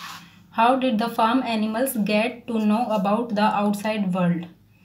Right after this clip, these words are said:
जो फार्म के एनिमल वो बाहर की दुनिया के बारे में कैसे जानते थे? This service was given to them by the crow, who left his nest early in the morning, gathered news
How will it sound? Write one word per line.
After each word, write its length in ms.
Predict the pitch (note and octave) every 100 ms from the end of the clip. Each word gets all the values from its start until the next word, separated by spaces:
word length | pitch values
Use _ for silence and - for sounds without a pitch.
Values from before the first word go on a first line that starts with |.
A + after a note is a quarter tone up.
| - _ -
जो 100 | A#3
फार्म 380 | A#3 A3 A3+ C4
के 100 | A#3
एनिमल 360 | A3 A3 A#3+
वो 140 | A#3 B3
बाहर 340 | G3+ G#3 G#3
की 80 | A3+
दुनिया 300 | A3 A3 A3+
के 120 | A#3
बारे 200 | G#3+ G#3+
में 140 | A3+
कैसे 280 | A3+ G#3+ A3+
जानते 460 | G#3 G3 F#3+ F3+ F3+ F3+
थे? 260 | D#3 - - - - - _ - - G3
This 260 | G#3+ D4+ -
service 320 | A3 A3+ G#3 G#3
was 180 | G#3+ - G3+
given 240 | A3 A#3+
to 180 | A#3+ A3+
them 280 | G3+ G#3 A3 B3+ -
by 180 | G3+ G#3
the 220 | G#3 G#3
crow, 340 | A3 - G3+ F3+ - - -
who 120 | C4+ C#4
left 300 | A3 A3 A3+
his 220 | - A3 G#3
nest 420 | G#3+ G#3+ A3+ - A3
early 220 | G#3+ A#3
in 220 | A3+ G#3
the 100 | G3+ G3+
morning, 380 | G3 G3 G3+ C4+ D4 - - -
gathered 500 | G#3 G#3 G#3 A#3 A3 G#3+
news 220 | G#3+ A3+